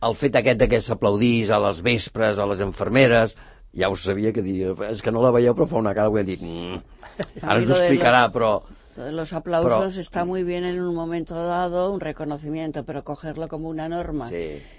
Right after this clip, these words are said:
Speaker 2: y
Speaker 1: Una mica
Speaker 2: un,
Speaker 1: folclòric,
Speaker 2: una
Speaker 1: no?
Speaker 2: muestra
Speaker 1: Una mica folclòric, sí.
Speaker 2: de
Speaker 1: Però vaja.
Speaker 2: reconocimiento a mí me parece una pantomima.
Speaker 1: Sí, sí. Sí,
Speaker 2: Porque,
Speaker 1: sí.
Speaker 2: a ver, eh,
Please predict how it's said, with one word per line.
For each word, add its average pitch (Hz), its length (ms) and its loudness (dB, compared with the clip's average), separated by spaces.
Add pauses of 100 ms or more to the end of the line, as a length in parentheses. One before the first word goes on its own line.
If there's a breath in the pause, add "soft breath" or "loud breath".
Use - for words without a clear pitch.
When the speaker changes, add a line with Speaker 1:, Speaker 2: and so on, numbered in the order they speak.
(120)
Speaker 2:
y 165 240 -4
Speaker 1:
Una 165 40 -2
mica 170 140 0
Speaker 2:
un, 175 60 0
Speaker 1:
folclòric, 160 460 4
Speaker 2:
una 185 80 -2
Speaker 1:
no? - 80 0
Speaker 2:
muestra 160 640 -2
Speaker 1:
Una 104 140 -4
mica 92 200 -4
folclòric, 82 480 -8
sí. - 180 -14
Speaker 2:
de 196 180 -6
Speaker 1:
Però 185 40 -4
vaja. - 60 -6
Speaker 2:
reconocimiento 180 720 0
a 202 40 -4
mí 196 120 -6
me 185 160 -4
parece 165 300 -8
una 180 120 -8
pantomima. 127 680 -10
Speaker 1:
Sí, 80 160 -10
sí. - 140 -20
Sí, - 480 -20
Speaker 2:
Porque, 147 920 -6
Speaker 1:
sí. - 60 -20 (320 soft breath)
Speaker 2:
a 151 100 -12
ver, 156 460 -4
eh, 147 760 -6